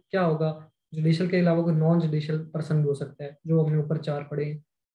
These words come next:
अच्छा, the powers and, and functions of the appellate tribunal shall be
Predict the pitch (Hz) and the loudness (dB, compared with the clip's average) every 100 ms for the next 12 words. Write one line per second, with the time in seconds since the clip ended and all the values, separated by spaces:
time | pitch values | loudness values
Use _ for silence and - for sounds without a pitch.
0 | _ _ _ _ _ _ _ _ _ _ | _ _ _ _ _ _ _ _ _ _
1 | _ _ _ - 175 - 180 175 180 180 | _ _ _ -8 -6 0 4 6 6 6
2 | 202 208 233 240 226 214 208 214 202 196 | 6 6 4 2 2 0 -2 -2 -6 -4
3 | 226 220 214 196 214 208 196 196 214 202 | -4 -2 -2 0 -2 -2 -2 -4 -4 -6
4 | 202 | -6